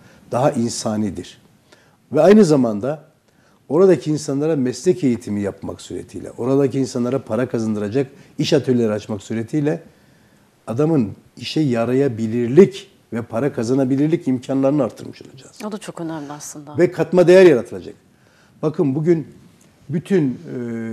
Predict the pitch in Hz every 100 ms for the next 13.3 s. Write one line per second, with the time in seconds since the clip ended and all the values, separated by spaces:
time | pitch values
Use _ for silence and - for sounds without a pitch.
0 | 110 110 - 160 139 160 156 _ _ _
1 | _ _ _ 123 117 113 - 175 151 147
2 | 120 117 151 131 156 160 127 113 147 147
3 | _ _ _ _ _ 160 185 185 139 117
4 | 110 117 180 156 _ _ _ _ _ 139
5 | 175 147 131 123 117 139 170 151 _ _
6 | 143 - 147 143 135 127 123 95 87 95
7 | 90 98 113 185 104 - _ _ _ _
8 | _ 180 165 _ _ _ _ _ _ _
9 | _ _ _ _ _ 143 190 156 110 -
10 | _ _ _ _ _ 156 185 - 185 -
11 | 160 170 160 139 185 165 131 185 165 170
12 | - _ _ _ _ _ _ 151 143 202
13 | 165 147 135